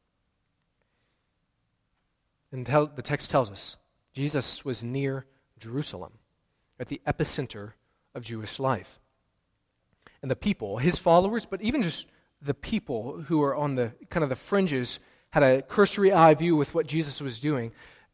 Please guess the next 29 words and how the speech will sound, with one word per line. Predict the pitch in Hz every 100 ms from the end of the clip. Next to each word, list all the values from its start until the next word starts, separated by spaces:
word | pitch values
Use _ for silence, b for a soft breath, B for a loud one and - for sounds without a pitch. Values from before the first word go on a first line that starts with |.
| _ _ _ _ -
Collectively, | 175 196 - 180 127 123
they | 123 156
all | 160 185 226
thought, | - 147 123 -
right | 160
there | 202 160
in |
the | 139
text, | 185 117 - - _ _ _ _ _ _ _ _
the | 135
kingdom, | - 202 214 202
they | 165
thought | 160 214 208
the | 151
kingdom | - 208 208 190
of | 160
God | 151 135 123
was | 131 -
going | 143 139
to | 123
appear | - - 151 107 117 _ _
at | 143 127
once. | 147 110 - - - _ _ _ _ _ _ _ _ _ _ _ _ _ _ -
Now, | 156
what | 156 185 190
they | 170
thought | - 202 185 151
was | 143
Jesus | 123 180 165 156